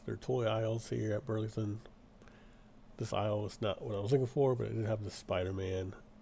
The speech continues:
Venomized Hulk with Iron Man, two-pack, some cool art on the back, pretty generic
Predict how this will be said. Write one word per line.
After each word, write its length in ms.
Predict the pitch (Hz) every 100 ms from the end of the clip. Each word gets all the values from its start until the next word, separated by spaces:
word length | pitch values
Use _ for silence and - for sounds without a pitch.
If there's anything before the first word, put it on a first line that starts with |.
| - - -
Venomized 580 | 120 117 104 101 104 -
Hulk 360 | 110 107 -
with 100 | -
Iron 300 | 92 107 107
Man, 360 | 107 107 104 104 - - - - -
two-pack, 540 | 185 151 147 123 - - - - - -
some 100 | 120
cool 220 | - 165
art 200 | 110 110
on 80 | 107
the 80 | 101
back, 380 | 101 98 95 - - - - - - - - - - - -
pretty 260 | - 110 104
generic 440 | 117 107 101 104